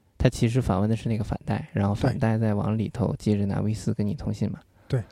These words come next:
Speaker 1: 但实际上里面的人他并没有成功的和外面V六世界通信。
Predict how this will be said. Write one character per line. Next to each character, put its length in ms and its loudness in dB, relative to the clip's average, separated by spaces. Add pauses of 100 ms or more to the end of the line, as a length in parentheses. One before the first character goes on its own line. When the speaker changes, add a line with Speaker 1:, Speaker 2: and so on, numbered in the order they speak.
(280)
Speaker 1:
但 100 -2
实 200 0
际 120 4
上 200 2
里 100 -4
面 160 2
的 80 2
人 240 2
他 220 2
并 200 2
没 100 2
有 120 2
成 200 -4
功 140 0
的 80 0
和 140 -2
外 160 2
面 160 -2
V 120 0
六 180 0
世 160 -4
界 140 -4
通 200 -6
信。 160 -6